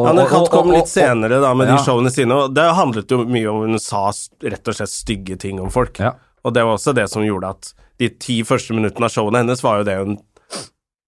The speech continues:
Speaker 2: hvor hun var slem med folk.
Speaker 1: Det var mye
Speaker 2: Det var det som solgte, tror jeg.
Speaker 1: Igjen så må jeg bare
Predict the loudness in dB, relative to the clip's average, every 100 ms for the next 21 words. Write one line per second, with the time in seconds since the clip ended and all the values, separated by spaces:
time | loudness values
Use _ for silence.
0 | -4 -2 0 0 -2 -4 -6 -2 -4 -6
1 | -6 -2 0 0 0 0 2 0 0 0
2 | -2 -2 -2 -4 -6 0 2 2 2 0
3 | 2 4